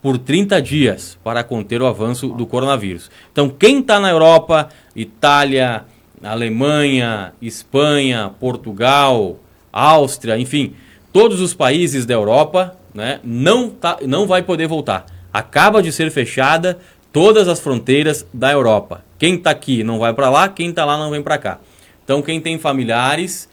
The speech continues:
eh, ou, eh, pessoas que estão lá trabalhando, né, as fronteiras foram fechadas agora há pouco, agora pela manhã.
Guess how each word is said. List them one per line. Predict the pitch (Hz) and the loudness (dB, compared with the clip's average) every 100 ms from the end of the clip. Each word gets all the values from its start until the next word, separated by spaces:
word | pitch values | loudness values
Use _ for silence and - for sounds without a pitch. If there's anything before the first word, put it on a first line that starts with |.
| _ _ - | _ _ -8
eh, | 104 107 - | -4 -4 0
ou, | 139 156 131 - - _ _ _ | 0 2 -2 -10 -20 _ _ _
eh, | 92 92 85 80 - - _ - | -14 -14 -14 -16 -20 -20 _ -6
pessoas | 123 - 160 | -6 -2 -4
que | 156 | -4
estão | 127 147 143 | -4 0 2
lá | 143 | 2
trabalhando, | - 143 123 113 135 160 185 - _ _ _ _ _ _ _ | 2 2 2 2 0 -2 -6 -10 _ _ _ _ _ _ _
né, | 107 104 123 | -8 -6 -4
as | 127 | -6
fronteiras | 131 139 127 131 147 147 | -4 -4 0 2 2 0
foram | 147 147 | -2 -2
fechadas | 143 175 175 131 147 156 156 - - | -2 -2 0 0 2 -2 -8 -10 -8
agora | 110 131 | -2 0
há | 135 | 0
pouco, | 127 139 156 | 4 4 4
agora | 120 131 | 2 2
pela | 131 135 123 | 2 0 0
manhã. | 104 113 147 | -2 -2 -4